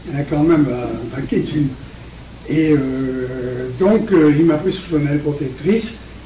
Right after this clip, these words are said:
il m'a un peu appris le métier. Malheureusement, il s'est tué bêtement, comme vous savez, avec une Floride,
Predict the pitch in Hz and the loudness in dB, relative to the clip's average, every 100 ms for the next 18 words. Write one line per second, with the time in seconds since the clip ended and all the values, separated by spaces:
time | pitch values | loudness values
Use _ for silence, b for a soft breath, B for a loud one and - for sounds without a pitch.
0 | - 135 135 131 156 147 - 147 131 123 | -6 -2 -2 -2 -2 -2 -2 -6 -4 -4
1 | 120 175 202 - - - - - - - | -2 0 0 -2 -14 -16 -18 -18 -18 -18
2 | - - 143 175 170 175 165 170 156 147 | -18 -8 0 2 2 2 4 4 4 2
3 | 170 - 165 143 139 - 151 127 - - | -2 -2 0 0 -2 -2 -2 -2 -6 -12
4 | - 139 139 - 143 139 147 131 113 127 | -6 -4 -2 -2 -2 -2 -2 -6 -4 -4
5 | 143 196 | -2 -2